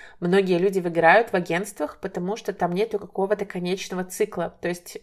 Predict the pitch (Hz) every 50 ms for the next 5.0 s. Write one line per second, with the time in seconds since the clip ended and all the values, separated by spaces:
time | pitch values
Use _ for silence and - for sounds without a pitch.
0 | _ _ - 175 170 190 196 196 196 190 175 - - 175 170 175 175 170 - -
1 | - 165 165 170 175 - - 180 - 180 - 165 165 165 160 165 - 170 175 185
2 | 190 185 - - 175 170 - - 175 - 180 180 - - 175 170 170 175 - -
3 | - - 180 165 165 165 165 196 240 254 - - - - 302 311 311 - 196 202
4 | - - 202 196 190 185 180 185 - 180 175 180 - 190 185 180 180 180 175 -